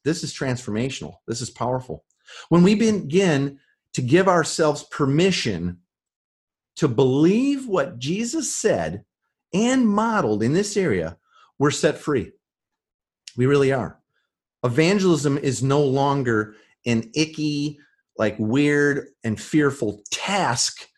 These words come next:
that we ha-, well, we're supposed to be, you know, doing.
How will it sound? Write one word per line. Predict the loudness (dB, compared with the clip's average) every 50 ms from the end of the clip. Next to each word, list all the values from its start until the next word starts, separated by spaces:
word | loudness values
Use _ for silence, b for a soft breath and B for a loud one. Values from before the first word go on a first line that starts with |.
| _ _ _ _ _
that | -2 0
we | 2 2
ha-, | 0 0 0
well, | 0 2 4 4
we're | 4 2
supposed | 2 2 4 4 4 2 0
to | -2
be, | 0 0 0 0
you | 0 0 0
know, | 0 2
doing. | 2 2 2 2 2 0 -2 -4 -6 -10